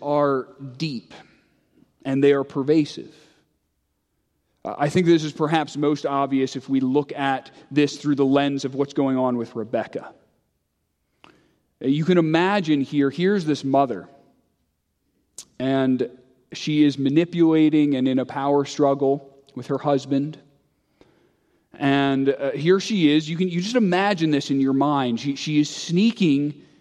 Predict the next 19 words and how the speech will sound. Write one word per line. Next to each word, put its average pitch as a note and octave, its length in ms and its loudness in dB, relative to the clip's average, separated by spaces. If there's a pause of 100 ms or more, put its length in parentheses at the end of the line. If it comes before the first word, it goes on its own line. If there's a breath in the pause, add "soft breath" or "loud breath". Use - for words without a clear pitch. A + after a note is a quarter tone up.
(300 soft breath)
into D#3+ 300 2
her D#3+ 160 0
son's E3 480 0
room, B2+ 400 -2 (1300)
her D3 180 0
oldest F3+ 640 2 (120)
son, C3 400 -2
her D3 160 -2
firstborn F#3+ 720 0
child, A#2 520 -4 (720)
sneaking E3+ 720 0 (160 loud breath)
into E3+ 240 4
his G3 240 -2
room B2+ 540 -2 (140)
to E3+ 100 4
steal D3 720 0 (180 loud breath)
his C#3 200 0
best D#3+ 340 -2
clothes, A#2+ 640 -4